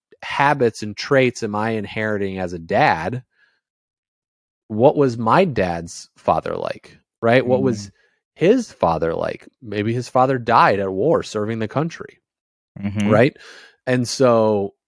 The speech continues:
Speaker 1: or serving in the military, you know, wherever that is around the world, where, 'cause I know there's a lot of militaries that people serve in, right? So, and then there was a draft situation that
Speaker 2: Mm-hmm.
Speaker 1: took place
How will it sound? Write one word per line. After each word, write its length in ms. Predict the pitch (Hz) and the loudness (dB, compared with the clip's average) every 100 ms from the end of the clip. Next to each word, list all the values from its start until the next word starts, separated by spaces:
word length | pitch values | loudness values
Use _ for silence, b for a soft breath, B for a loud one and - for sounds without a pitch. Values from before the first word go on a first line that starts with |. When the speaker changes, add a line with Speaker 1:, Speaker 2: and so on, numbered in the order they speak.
| _ | _
Speaker 1:
or 100 | 123 | -6
serving 420 | - - 120 117 110 | -4 0 2 2 -2
in 80 | |
the 60 | 104 | -2
military, 760 | 113 120 92 87 85 87 107 117 _ _ _ _ | 2 2 0 -2 0 0 -2 -6 _ _ _ _
you 60 | 113 | -4
know, 100 | 101 | -2
wherever 420 | 92 110 113 110 | 0 2 2 2
that 180 | 95 87 | 0 0
is 160 | 85 90 | -2 -2
around 280 | 85 82 82 | -4 -4 -6
the 60 | |
world, 360 | 80 80 85 101 | -6 -2 -2 -2
where, 360 | 90 80 82 _ _ | -4 -4 -6 _ _
'cause 120 | - | -8
I 60 | 98 | -4
know 200 | 92 85 | -2 -2
there's 240 | 85 - - | -2 -6 -6
a 60 | 113 | 0
lot 180 | 87 82 | 2 2
of 60 | |
militaries 520 | 85 85 - 85 85 | 0 0 0 -2 -2
that 100 | - | -6
people 220 | - - - | -10 -8 -8
serve 260 | - 90 | -6 -4
in, 100 | 90 | -4
right? 200 | 95 107 - B B B B | -6 -8 -10 B B B B
So, 460 | - - 113 107 104 | -4 2 4 4 2
and 140 | 120 120 | -2 -2
then 120 | 117 | -2
there 160 | 113 107 | 0 0
was 160 | 101 | -2
a 60 | 98 | -4
draft 460 | 95 104 117 135 - | -2 2 2 2 -4
situation 840 | 101 104 95 92 - 113 147 156 175 - | -8 -2 -2 -2 -2 -4 -4 -6 -10 -2
that 200 | 104 98 | -2 0
Speaker 2:
Mm-hmm. 40 | |
Speaker 1:
took 220 | 101 117 | -4 -6
place 520 | - 85 92 110 - | -4 -2 0 -2 -8